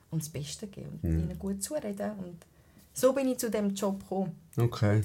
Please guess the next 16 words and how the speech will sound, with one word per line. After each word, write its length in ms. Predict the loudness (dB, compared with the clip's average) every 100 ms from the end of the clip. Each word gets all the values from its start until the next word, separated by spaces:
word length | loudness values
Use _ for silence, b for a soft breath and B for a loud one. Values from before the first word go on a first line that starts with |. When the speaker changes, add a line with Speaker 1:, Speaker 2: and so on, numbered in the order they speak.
| 2
Speaker 1:
Ja. 160 | 2
Speaker 2:
okay. 380 | 2 2 2 2 -2 B B B B B _ -20 2
Gibt's 260 | 2 6
auch 500 | 8 8 8 6 4 -2 -14 -18 -20 -20 -14 2
Momente, 460 | 6 8 8 6
wo 40 | 6
du 100 | 4
dich 160 | 4
nicht 200 | 2 2
kannst 220 | 0 0
abgrenzen? 800 | 0 -2 0 2 0 -2 -4 -6 -8 -16 -20 -20 -12
Speaker 1:
Ah 160 | -6 -2
ja. 260 | 0 0 -4 -6
Speaker 2:
Schon, 320 | -2 2 4 2
Speaker 1:
Ja, 180 | 2 2
Speaker 2:
oder? 200 | 4 2